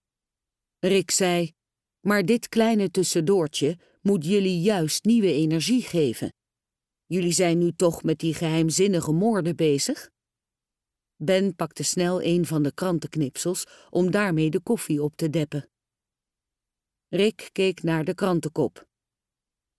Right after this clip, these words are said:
"Veenlijk van Uberlingen.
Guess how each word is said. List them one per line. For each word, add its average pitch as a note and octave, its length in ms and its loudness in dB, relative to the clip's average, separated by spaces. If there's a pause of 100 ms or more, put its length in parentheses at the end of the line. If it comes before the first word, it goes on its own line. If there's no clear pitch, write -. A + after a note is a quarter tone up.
(140)
"Veenlijk G#3 840 2
van F3+ 360 0
Uberlingen. C#3 760 2